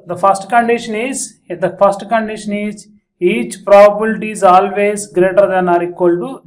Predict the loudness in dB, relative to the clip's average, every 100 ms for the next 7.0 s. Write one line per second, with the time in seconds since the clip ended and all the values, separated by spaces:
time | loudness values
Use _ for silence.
0 | -4 0 0 -2 -10 _ _ _ 2 2
1 | 4 2 2 0 0 0 -4 -6 -8 -10
2 | _ -10 -8 -6 -8 -10 -8 -6 -4 -4
3 | -6 -10 -16 _ _ _ -6 -2 0 0
4 | -4 -6 -2 0 0 0 -2 0 -2 -8
5 | -10 _ _ _ _ _ -8 -6 -2 -4
6 | -2 0 2 2 0 -6 -8 -12 -14